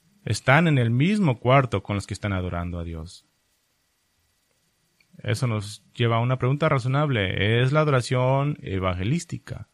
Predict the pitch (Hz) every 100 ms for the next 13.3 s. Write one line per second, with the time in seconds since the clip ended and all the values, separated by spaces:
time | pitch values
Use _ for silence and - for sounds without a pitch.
0 | _ _ _ _ _ _ _ - 110 113
1 | - _ - - 113 - 131 117 104 -
2 | 127 117 117 120 135 - - - 117 -
3 | 139 131 98 104 - 135 - 127 - -
4 | 107 - 95 107 _ - - 113 107 104
5 | 98 101 110 123 175 170 170 180 165 120
6 | 120 120 - - - _ _ 123 113 107
7 | 101 101 135 214 185 120 107 123 113 113
8 | 101 - - 107 95 - 90 - 92 -
9 | 101 - _ _ _ _ _ _ 131 110
10 | 110 107 107 147 196 175 110 - 170 160
11 | 139 107 107 107 - - 117 117 107 127
12 | 175 147 135 139 156 139 123 127 117 101
13 | 95 90